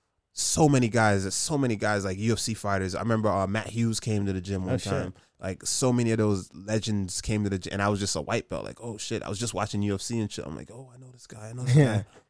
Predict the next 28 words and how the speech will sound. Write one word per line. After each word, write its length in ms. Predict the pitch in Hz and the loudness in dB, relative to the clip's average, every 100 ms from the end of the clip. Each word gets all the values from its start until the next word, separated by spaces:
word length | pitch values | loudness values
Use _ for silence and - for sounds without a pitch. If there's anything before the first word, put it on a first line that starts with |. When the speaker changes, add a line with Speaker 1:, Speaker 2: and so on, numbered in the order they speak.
| - | -10
Speaker 1:
Oh 180 | 135 123 | -4 -4
shit!" 320 | - 131 - | -4 -4 -4
Like, 180 | 110 71 _ _ - | -8 -14 _ _ -4
and 80 | 110 | 0
I 40 | |
was 100 | 104 | 2
very 180 | 117 113 | 2 2
excited. 520 | 95 107 120 107 98 | 2 2 2 2 0
And 200 | 98 92 _ _ _ _ | -2 -4 _ _ _ _
I 60 | 123 | 4
used 120 | 123 | 4
to, 60 | - | 4
oh, 120 | 123 | 4
we're 200 | 117 123 | 8 10
all 140 | 139 131 | 10 10
on 60 | |
the 60 | 120 | 6
same, 300 | - 117 110 | 4 2 2
on 100 | 113 | 2
the 60 | 101 | 4
mats 300 | 120 220 - | 4 2 -2
together, 340 | 107 101 92 | 0 0 -2
and 80 | 87 | -2
I 40 | 120 | -2
used 120 | - | -2
to 60 | 113 | 2
always, 280 | 113 104 | 4 4
like, 200 | 104 98 | 0 -4